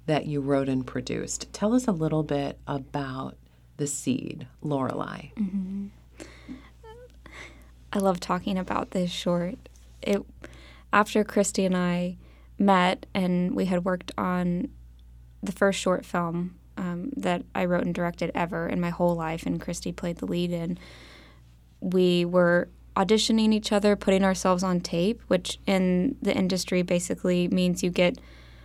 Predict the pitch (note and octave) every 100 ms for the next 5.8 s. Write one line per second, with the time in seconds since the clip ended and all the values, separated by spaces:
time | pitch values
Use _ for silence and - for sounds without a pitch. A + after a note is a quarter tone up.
0 | - - - - - - - - G3 F#3
1 | F3+ F3+ F#3+ F3+ F3+ F3+ - - - F3+
2 | F3+ - F3 F#3 F#3 G3+ - F#3+ F3+ F3+
3 | F3+ F3 F3+ F3 F3 - F3+ C#4 - -
4 | F#3+ F3 D#3 G3 F#3 - - - G3 F#3
5 | - F3+ F3+ F3 F3 F3 F3+ F#3